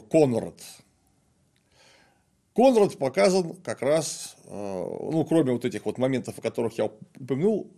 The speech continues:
в целом неплохо. Это такой стремящийся к военной славе юноша, оно правда.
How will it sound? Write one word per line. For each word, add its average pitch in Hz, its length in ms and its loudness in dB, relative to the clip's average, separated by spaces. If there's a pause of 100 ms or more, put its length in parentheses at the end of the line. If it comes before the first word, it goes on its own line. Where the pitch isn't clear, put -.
(280)
в - 140 -20
целом 175 680 2
неплохо. 135 1040 2 (240)
Это 143 180 4
такой 135 460 0
стремящийся 110 1300 0
к 120 280 -2
военной 120 520 0
славе 107 460 0
юноша, 196 880 2
оно 156 480 -2 (360)
правда. 101 560 2